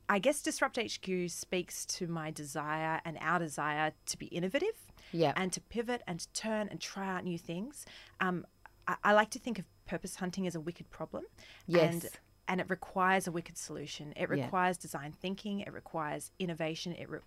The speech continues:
Speaker 1: requires an ability and a desire to go and just try things out and be prepared to fail and put yourself, put yourself forward.
Speaker 2: Yeah.
Speaker 1: And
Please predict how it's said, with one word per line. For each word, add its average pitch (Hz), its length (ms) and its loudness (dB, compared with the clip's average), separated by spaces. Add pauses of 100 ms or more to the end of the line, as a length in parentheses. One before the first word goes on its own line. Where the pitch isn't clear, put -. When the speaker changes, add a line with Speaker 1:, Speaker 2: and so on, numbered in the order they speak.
Speaker 1:
requires 190 600 2
an 196 80 2
ability 175 580 0
and 170 140 -4
a 165 40 -4
desire 156 580 0
to 160 300 -6 (360)
go 208 120 4
and 196 100 4
just 190 200 -2
try 156 300 -4
things 180 320 -2
out 170 280 -2
and 175 100 -4
be 165 100 -4
prepared 160 420 -6
to 160 80 -10
fail 147 400 -6
and 175 120 -4
put - 180 -10
yourself, 151 300 -8 (460)
put - 180 -10
yourself 160 280 -8
forward. 151 420 -8 (100)
Speaker 2:
Yeah. 160 440 2
Speaker 1:
And 196 260 0